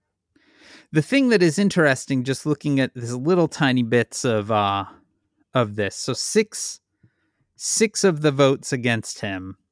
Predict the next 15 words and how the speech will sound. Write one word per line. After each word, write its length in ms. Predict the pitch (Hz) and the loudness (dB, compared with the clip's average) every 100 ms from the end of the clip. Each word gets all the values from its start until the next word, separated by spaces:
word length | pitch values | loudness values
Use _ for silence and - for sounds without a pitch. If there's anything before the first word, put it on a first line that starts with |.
| _ | _
were 160 | - 113 | -6 -6
from 340 | - 127 113 | -2 -2 -2
the 100 | 107 | -2
most 600 | 107 113 123 113 - - - _ _ _ _ - | -2 0 0 0 -6 -14 -20 _ _ _ _ -18
vulnerable 1040 | 123 120 117 117 107 107 107 104 101 98 | -6 -2 0 0 -2 -2 -2 -4 -4 -6
Republicans 720 | 110 104 117 98 95 110 92 | -6 -4 -2 -4 -6 -10 -12
in 100 | 95 92 | -12 -12
the 80 | |
House, 460 | 90 - - - - - | -14 -16 -20 -20 -20 -12
right? 280 | - - - | -10 -10 -10
Republicans 760 | 127 110 - 110 104 104 98 98 | -8 -8 -4 -2 -2 -6 -8 -6
that, 220 | 104 104 - | -6 -8 -10
that 220 | 107 98 | -4 -2
are 200 | 95 95 | 0 0
in 300 | 98 95 95 | -2 -4 -6